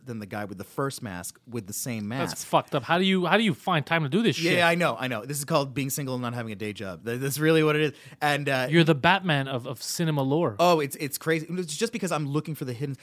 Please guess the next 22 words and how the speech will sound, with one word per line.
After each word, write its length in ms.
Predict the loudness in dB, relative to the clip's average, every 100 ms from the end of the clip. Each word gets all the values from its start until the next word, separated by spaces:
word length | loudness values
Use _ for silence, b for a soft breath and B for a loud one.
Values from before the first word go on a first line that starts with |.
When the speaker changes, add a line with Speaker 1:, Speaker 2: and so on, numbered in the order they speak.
| B B
Speaker 1:
And 120 | -2
I'll 80 | -2
tell 180 | -2 -2
you 120 | -2
this, 260 | -4 -6 -8 -6
uh, 240 | -4 -4 -4
there's 220 | -4 -4
even 180 | -4 -2
more 280 | -2 0 -2
hidden 260 | -4 -6
stuff 280 | -8 -8 -8
in 60 | -8
there, 140 | -8
'cause 240 | -8 -10 -8
the 100 | -6
guy 260 | 0 0 0
that 260 | -4 -8
comes 300 | -6 -4 -2
in 100 | -4
with 80 | -4
that 160 | -6 -4
prostitute, 500 | -4 -4 -8 -8